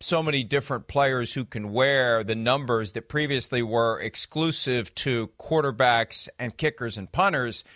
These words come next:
we may see some more of these transactions as guys come into the N F L and punters give up the numbers that previously there weren't many guys that could have had it. Double digits, yes.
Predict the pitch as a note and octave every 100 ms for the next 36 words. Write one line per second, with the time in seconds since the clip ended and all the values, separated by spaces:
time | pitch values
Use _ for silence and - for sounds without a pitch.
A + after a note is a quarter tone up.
0 | - - - C3 C3+ C3 - C3+ - A#2
1 | A#2 B2 A#2 A#2 G2+ A#2+ A2+ G#2 B2+ C#3+
2 | - A2 G#2 G2 G2 A2 G#2+ G#2+ A#2 G#2+
3 | A2 G#2 G#2 G#2 G2 F2+ G2+ D3 B2 G#2+
4 | F#2+ E2+ - - _ - C#3 C#3 A#2+ G#2+
5 | A#2+ A2+ A2+ - G#2 A2 A2 G#2+ G#2 G2
6 | - G2 F#2 _ _ _ _ - - E3+
7 | E3 C3+ B2+ B2 B2+ - _ _ G#2+ A#2
8 | A#2 C3 B2 - A#2 A#2+ A#2 A2+ E2+ _
9 | _ _ _ _ _ _ _ A#2+ A2 A#2+
10 | A#2 - A2 F#2 C3+ D3+ G#2+ F2 B2+ D3
11 | E3 C3+ C#3 A2+ - C3 D#3+ E3 C3 -